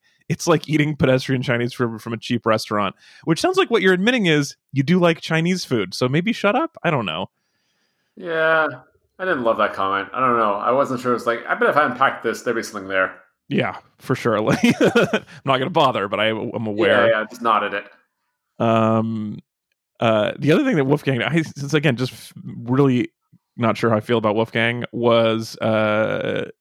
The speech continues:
Speaker 1: was it, who, I can't remember who it was towards. Um, uh, what's the, was it Josh? "What's the opposite of overwhelmed?"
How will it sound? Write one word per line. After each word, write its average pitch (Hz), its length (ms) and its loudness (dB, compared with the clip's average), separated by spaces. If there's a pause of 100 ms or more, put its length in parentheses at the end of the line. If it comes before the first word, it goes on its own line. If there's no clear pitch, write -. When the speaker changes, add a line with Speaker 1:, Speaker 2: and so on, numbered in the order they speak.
(920)
Speaker 1:
was 123 200 -2
it, 131 420 2
who, 143 180 -6
I 131 60 0
can't 143 140 0
remember 165 200 4
who 147 60 6
it 143 40 4
was 123 120 -2
towards. 127 460 0
Um, 113 380 0 (600)
uh, 107 340 -2 (420)
what's 123 320 -10
the, - 200 -10
was 135 120 -2
it 123 60 -6
Josh? 127 420 -2
"What's 147 180 -8
the 135 100 0
opposite 139 280 0
of 123 80 -4
overwhelmed?" 151 760 0